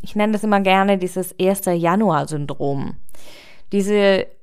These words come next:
Euphorie, diese überschießende Motivation, die viele von uns zum Jahresbeginn überfällt, aber die selten we-, länger als ein paar Wochen anhält.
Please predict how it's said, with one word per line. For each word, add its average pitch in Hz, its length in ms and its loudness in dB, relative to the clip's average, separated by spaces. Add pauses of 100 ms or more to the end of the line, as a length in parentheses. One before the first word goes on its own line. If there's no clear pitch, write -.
Euphorie, 220 840 2
diese 185 460 -2 (120)
überschießende 240 1000 4
Motivation, 196 960 0 (440)
die 208 120 0
viele 330 360 4
von 226 200 0
uns 233 320 0
zum 196 220 0
Jahresbeginn 262 1040 0
überfällt, 196 880 0 (140)
aber 359 260 4
die 226 100 0
selten 262 500 4
we-, 269 240 2 (120)
länger 294 440 2
als 233 220 -2
ein 220 80 -6
paar 208 160 -4
Wochen 196 220 -4
anhält. - 420 -10